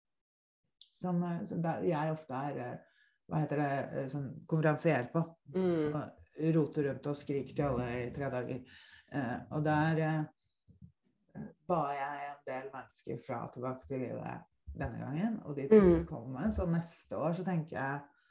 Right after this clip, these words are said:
Speaker 1: nå har jeg sagt til han som driver det i Hallingdal at, eh, jeg skal hjelpe til mer.
Speaker 2: Ja.
Speaker 1: Av, på en betingelse, det er ikke noe økonomi i det, men jeg vil være mer involvert i selve eventet.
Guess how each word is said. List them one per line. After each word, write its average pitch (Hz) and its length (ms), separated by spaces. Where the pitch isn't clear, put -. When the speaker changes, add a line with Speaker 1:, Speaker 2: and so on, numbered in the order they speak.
Speaker 1:
nå 165 60
har 151 200
jeg 165 40
sagt - 300
til 151 100
han 131 160
som 151 220
driver 127 380
det 151 100
i 147 120
Hallingdal 135 680
at, - 280
eh, 147 140
jeg 160 100
skal 165 160
hjelpe 151 220
til 151 120
mer. 240 320
Speaker 2:
Ja. 165 200
Speaker 1:
Av, 165 360
på - 160
en 160 180
betingelse, 170 600
det 180 80
er 156 180
ikke 170 200
noe 180 240
økonomi 170 460
i - 20
det, 214 240
men 185 140
jeg 175 240
vil 180 200
være 170 300
mer 165 380
involvert 156 920
i 151 160
selve 135 360
eventet. 120 600